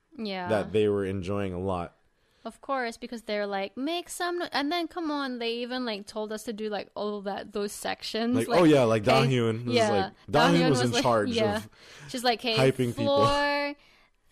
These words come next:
Speaker 1: first floor, second floor," and we had to see who would cheer the loudest, basically.
Speaker 2: She, she is the hype woman
Speaker 1: Mm-hmm.
Speaker 2: for, for today's
Speaker 1: She got, she got so excited, she got goosebumps. She's like,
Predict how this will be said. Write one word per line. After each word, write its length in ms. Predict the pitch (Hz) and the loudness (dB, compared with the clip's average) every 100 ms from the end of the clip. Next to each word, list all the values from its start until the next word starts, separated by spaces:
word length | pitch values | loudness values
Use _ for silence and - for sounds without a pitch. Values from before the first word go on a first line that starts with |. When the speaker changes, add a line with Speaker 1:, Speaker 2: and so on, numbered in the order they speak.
| _ | _
Speaker 1:
first 360 | 285 269 285 - - | -4 -4 -4 -10 -8
floor, 300 | 277 262 269 | -4 -2 -2
second 380 | - 247 247 247 | -2 -2 -2 0
floor," 220 | 240 233 | 0 2
and 100 | 226 | 0
we 80 | 240 | 0
had 200 | 226 214 | 0 -2
to 120 | 214 | -8
see 280 | 208 226 220 | -8 -8 -6
who 100 | 220 | -4
would 160 | 202 185 | -6 -8
cheer 340 | - 214 208 | -8 -6 -6
the 120 | 190 | -8
loudest, 560 | 190 196 196 196 196 - | -6 -2 -2 -4 -10 -10
basically. 680 | 190 185 196 - 135 135 202 | -10 -8 -8 -2 0 2 0
Speaker 2:
She, 40 | |
she 120 | 208 160 | 0 2
is 100 | 151 | 2
the 100 | 107 | 0
hype 360 | - 123 - | 0 -2 -2
woman 380 | 101 95 87 87 | -4 -4 -4 -4
Speaker 1:
Mm-hmm. 580 | 254 240 214 208 107 - | -2 -2 -2 0 0 -2
Speaker 2:
for, 60 | - | -6
for 120 | 113 110 | -8 -6
today's 420 | 107 104 135 104 | -4 -2 -2 0
Speaker 1:
She 100 | 247 | 0
got, 220 | 233 220 | 2 2
she 120 | - 247 | 0 0
got 140 | 220 | 0
so 120 | - | 0
excited, 380 | 220 - 208 214 | -6 -4 -4 -4
she 140 | - 220 | -6 -4
got 240 | 196 185 | -4 -4
goosebumps. 420 | 190 190 196 190 | -8 -8 -8 -10
She's 140 | 202 196 | -10 -10
like, 160 | 190 | -10